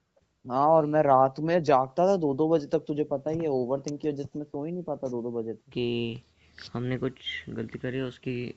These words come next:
Speaker 2: उसकी वजह से पूरी
Speaker 1: हाँ।
Speaker 2: फैमिली को कुछ
Speaker 1: ऐसा
Speaker 2: महसूस
Speaker 1: हो रही है।
Speaker 2: हो रहा है।
Speaker 1: फिर मेरी ऐसी जान निकली, मैंने पता नहीं YouTube के ऊपर सौ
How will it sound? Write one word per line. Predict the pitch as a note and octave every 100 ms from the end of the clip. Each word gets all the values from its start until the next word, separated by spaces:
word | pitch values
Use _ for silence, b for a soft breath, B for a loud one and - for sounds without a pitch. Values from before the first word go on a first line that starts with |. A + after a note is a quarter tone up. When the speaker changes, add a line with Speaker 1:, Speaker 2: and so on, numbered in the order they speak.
| - - -
Speaker 2:
उसकी | - -
वजह | B2+ A#2+
से | A#2+ D3 - b b b _
पूरी | - B2
Speaker 1:
हाँ। | A2+ G2+
Speaker 2:
फैमिली | G2+ B2 C3+
को | C3+ C#3 D3 D3+ _ b b b -
कुछ | B2 A#2+ -
Speaker 1:
ऐसा | A#2 C#3 -
Speaker 2:
महसूस | D3+ C#3+
Speaker 1:
हो | A2+
रही | G#2+
है। | -
Speaker 2:
हो |
रहा | - C#3+
है। |
Speaker 1:
फिर | D3
मेरी | C#3 B2+ C3 D#3 D#3
ऐसी | A#2+ B2+ D#3+
जान | C3+ B2 A#2 B2+
निकली, | G#2 A2 G#2 G#2+
मैंने | G#2+ A2+ D3
पता | C3+ B2 B2+
नहीं | D#3 A#2+
YouTube | A2+ A2 C3 -
के | -
ऊपर | - D3+
सौ | - A#2